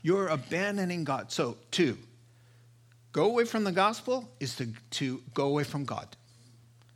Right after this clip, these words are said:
This is not just like, "I've changed my mind, I've enlightened my thoughts, I've amended my theology." No.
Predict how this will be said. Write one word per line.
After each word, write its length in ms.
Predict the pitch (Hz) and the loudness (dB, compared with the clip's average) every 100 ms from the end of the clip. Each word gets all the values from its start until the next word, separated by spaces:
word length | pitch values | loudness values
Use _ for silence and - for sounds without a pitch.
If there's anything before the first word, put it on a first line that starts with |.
| - _ _ _ _ - | -20 _ _ _ _ -6
This 220 | 180 190 | -4 -4
is 160 | 240 214 | -4 0
not 200 | 175 - | 0 0
just 240 | 160 - | -4 -4
like, 160 | 151 - | -4 -2
"I've 160 | 135 | -4
changed 460 | - - 160 180 - | -4 -4 -4 -4 -4
my 80 | 190 | -2
mind, 500 | 160 151 156 156 143 | 0 0 0 0 0
I've 140 | 123 | -2
enlightened 540 | 127 123 143 156 156 147 | -2 -2 -2 -2 -2 -2
my 140 | 147 | -2
thoughts, 440 | - 135 135 131 | -4 0 0 0
I've 160 | 120 117 | -4 -4
amended 560 | 120 127 147 147 160 143 | 0 2 0 0 -4 -2
my 140 | 135 | -4
theology." 640 | - 127 120 127 120 139 143 | -4 -2 0 0 -2 -4 -2
No. 540 | 214 202 208 277 | 2 4 4 2